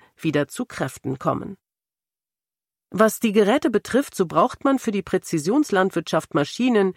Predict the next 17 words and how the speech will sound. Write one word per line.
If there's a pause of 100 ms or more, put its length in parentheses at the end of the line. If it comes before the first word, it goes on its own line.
(260)
die
sehr
genau, (120)
eben
präzise
arbeiten (240)
beziehungsweise
einstellbar
sind. (1120)
Sobald
die
Daten
aus
den
Messmethoden
ausgewertet
sind,